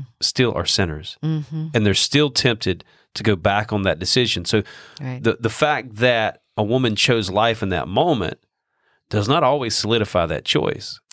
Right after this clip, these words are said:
Speaker 2: Right.
Speaker 1: And does not always mean that she's not gonna turn back. That's why we talk so much about discipleship and getting them plugged into a mentor,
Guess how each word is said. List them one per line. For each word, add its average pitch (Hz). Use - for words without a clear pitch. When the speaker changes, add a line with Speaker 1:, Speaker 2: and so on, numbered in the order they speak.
Speaker 2:
Right. 127
Speaker 1:
And 110
does 101
not 120
always 131
mean 113
that 87
she's 98
not 101
gonna 95
turn 92
back. 147
That's 131
why 104
we 92
talk 95
so -
much 92
about 87
discipleship 104
and 80
getting 110
them 101
plugged 104
into 92
a 80
mentor, 117